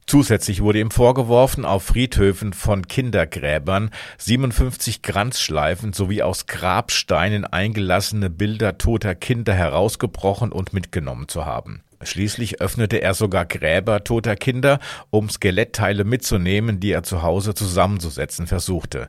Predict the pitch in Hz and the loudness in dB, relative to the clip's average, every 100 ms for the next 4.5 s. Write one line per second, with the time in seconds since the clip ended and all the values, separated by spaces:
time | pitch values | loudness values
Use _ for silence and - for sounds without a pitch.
0 | - 90 87 80 95 104 110 - 110 110 | -8 0 2 2 0 0 -4 -2 -2 0
1 | 104 90 87 - 110 117 135 - - - | 0 0 -6 2 2 4 -2 -4 -8 -2
2 | 82 90 90 87 90 104 92 95 - 78 | 0 0 2 0 -2 0 0 -2 -2 -2
3 | 78 - 90 69 50 - - - - - | -2 -2 -2 -2 -4 -10 -16 -20 -12 -2
4 | 76 78 78 76 | 0 0 0 0